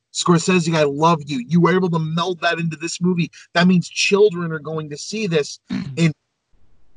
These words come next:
Speaker 1: get that get that ingrained in their head. This is wonderful. So to hear him kinda use his art form to remind people that some other stuff might be out there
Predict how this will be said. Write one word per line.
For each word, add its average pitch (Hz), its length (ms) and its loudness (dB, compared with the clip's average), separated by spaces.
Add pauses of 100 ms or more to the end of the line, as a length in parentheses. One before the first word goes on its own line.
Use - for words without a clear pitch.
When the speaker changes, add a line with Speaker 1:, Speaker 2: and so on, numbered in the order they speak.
(380)
Speaker 1:
get 180 320 -2
that 143 340 -6 (240)
get 175 220 -2
that 147 220 -2 (140)
ingrained 156 460 0
in 147 100 -4
their 147 120 0
head. 220 440 0
This 180 220 0
is 202 100 2
wonderful. 208 560 2 (180)
So - 140 2
to 294 80 4
hear 240 320 -4
him 226 380 -6 (180)
kinda 185 340 2
use 165 460 2
his 170 240 2
art 156 240 2
form 135 400 -2 (300)
to 165 100 4
remind 139 580 0
people 135 340 0
that 120 140 -4
some 139 200 -4
other 135 180 2
stuff - 360 -2
might 127 240 -4
be 123 140 -2
out 127 200 0
there 123 260 -2